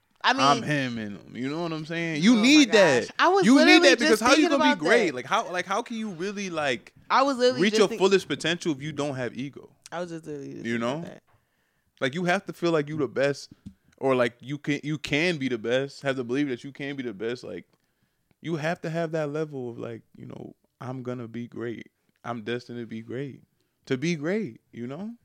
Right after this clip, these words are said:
Speaker 1: Yo, why did men started saying, "I'm him"?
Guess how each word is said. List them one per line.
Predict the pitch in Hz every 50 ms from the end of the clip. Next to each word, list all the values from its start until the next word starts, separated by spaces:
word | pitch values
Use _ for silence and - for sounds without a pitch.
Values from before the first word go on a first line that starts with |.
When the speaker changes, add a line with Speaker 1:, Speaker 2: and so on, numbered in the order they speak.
| _ _
Speaker 1:
Yo, | - 175 180 170 160
why | 156 156 165 175 196 226
did | 269 320 320
men | 262 220 214 226 233
started | 214 - 208 196 190 180 180
saying, | - 185 180 - -
"I'm | - 165 165 170 165
him"? | 165 165 160 143 131 139